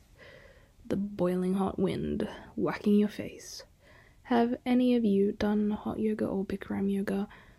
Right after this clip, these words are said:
And please let me know if you like it, or if you prefer another form of physical activity, and what it is.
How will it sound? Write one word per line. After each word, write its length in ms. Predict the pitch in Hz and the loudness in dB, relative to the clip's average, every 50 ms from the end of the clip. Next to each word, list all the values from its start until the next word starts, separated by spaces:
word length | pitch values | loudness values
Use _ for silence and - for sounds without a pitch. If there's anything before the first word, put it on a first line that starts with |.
| - _ _ _ _ _ _ _ _ - - | -20 _ _ _ _ _ _ _ _ 0 4
And 300 | 208 208 208 208 208 208 | 6 6 8 6 6 4
please 280 | - - 247 277 285 - | 4 6 6 6 6 4
let 80 | - - | 2 4
me 100 | 208 190 | 4 4
know 160 | 185 180 180 | 4 4 0
if 240 | - - 190 196 - | -2 -2 -2 0 0
you 160 | 190 185 180 | 0 0 0
like 340 | 185 185 190 226 254 - - | -2 -2 -2 -2 -2 2 2
it, 140 | 359 359 349 - - | 2 2 2 0 -2
or 480 | 233 214 196 196 190 190 196 202 196 190 - - | 0 2 2 2 0 0 -2 -2 -4 -4 0 0
if 160 | 208 - - | 0 2 2
you 80 | 233 220 | 0 2
prefer 300 | - 214 214 - 208 208 | 2 0 0 2 2 2
another 260 | 208 214 226 262 269 | 4 4 4 2 0
form 240 | - - 175 175 190 | -2 -2 -4 -4 -4
of 100 | 196 - | -4 0
physical 380 | 208 196 220 208 - - - | 0 0 0 0 -4 -4 -6
activity, 540 | - - - - 233 233 240 247 247 247 - - - - - - - - - - | -6 -6 -2 2 6 6 6 6 6 2 -2 -6 -18 -20 -20 -20 -20 -16 -6 0
and 600 | 233 233 240 240 240 240 240 240 233 233 - 214 208 | 2 4 4 6 4 4 4 2 0 0 0 0 0
what 120 | 208 220 | 0 0
it 120 | 247 269 | 4 6
is. 340 | 359 392 - - - - - | 6 6 6 4 0 -14 -14